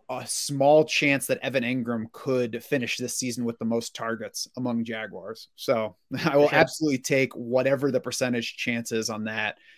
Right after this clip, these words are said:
Speaker 1: at the point where I'm paying for him in drafts. Specific to Underdog at tight end, Noah Fant is tight end twenty-one. And I was already looking at him as,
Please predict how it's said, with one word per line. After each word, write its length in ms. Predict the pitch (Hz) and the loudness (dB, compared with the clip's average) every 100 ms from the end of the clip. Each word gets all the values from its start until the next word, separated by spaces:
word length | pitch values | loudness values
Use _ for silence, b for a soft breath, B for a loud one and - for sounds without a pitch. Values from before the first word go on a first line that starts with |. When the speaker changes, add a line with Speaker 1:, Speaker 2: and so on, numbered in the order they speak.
| b | b
Speaker 1:
at 140 | 120 120 | -4 -4
the 60 | |
point 280 | - 127 110 | -2 -2 0
where 120 | 117 | 0
I'm 100 | 113 | -2
paying 240 | 117 113 117 | 0 0 0
for 160 | 117 | -2
him 80 | 110 | -2
in 60 | 107 | -2
drafts. 360 | 113 113 110 - b b b - | 0 0 -2 -8 b b b -4
Specific 540 | - 151 - 320 - | 0 2 6 8 6
to 120 | - | 6
Underdog 500 | 175 185 151 139 131 | 6 8 10 10 8
at 100 | 127 | 2
tight 240 | - 135 131 | 2 4 4
end, 400 | 127 123 120 - | 2 0 -2 -4
Noah 260 | 131 190 254 | 4 8 8
Fant 540 | - 131 143 117 113 - - | 6 2 2 2 -4 -10 -4
is 180 | 127 - | -4 2
tight 220 | 147 151 | 6 6
end 140 | 117 | 4
twenty-one. 760 | - 139 120 110 123 120 110 110 | 0 0 0 0 0 -2 -4 -4
And 200 | 127 123 | -4 -2
I 100 | 123 | 0
was 180 | 135 135 | 0 4
already 180 | 226 214 | 6 6
looking 260 | 151 165 139 | 6 4 2
at 60 | |
him 260 | 139 143 135 | 2 2 2
as, 240 | 123 - | -2 -4